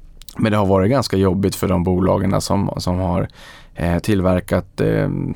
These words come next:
eller snarare köpt ganska billiga produkter från Asien när frakterna har skenat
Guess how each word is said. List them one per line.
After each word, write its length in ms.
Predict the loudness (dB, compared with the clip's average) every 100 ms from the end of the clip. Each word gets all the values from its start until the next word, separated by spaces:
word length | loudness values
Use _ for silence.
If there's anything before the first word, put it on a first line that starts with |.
| -6
eller 120 | -4
snarare 420 | -2 0 0 0 -2
köpt 720 | -4 -2 -2 -4 -18 -18 -18 -20 -20 -20
ganska 420 | -8 -2 -2 -2 -2
billiga 480 | 0 0 0 0
produkter 440 | -2 -2 -4 -4 -4
från 160 | -2
Asien 360 | 0 0 -2 -4
när 360 | -2 -2 -2 -4
frakterna 560 | -4 -4 -4 -4 -2
har 320 | -2 -2 -2
skenat 800 | -4 -4 0 2 2 0 -2 -4